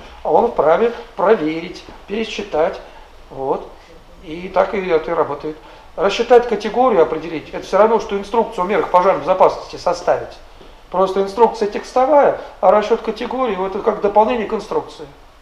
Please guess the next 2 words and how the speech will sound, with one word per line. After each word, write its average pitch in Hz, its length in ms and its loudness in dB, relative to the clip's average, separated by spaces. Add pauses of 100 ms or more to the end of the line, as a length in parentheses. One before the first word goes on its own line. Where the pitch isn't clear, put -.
(2500)
Теперь 214 580 0 (1600)
следующий 208 720 4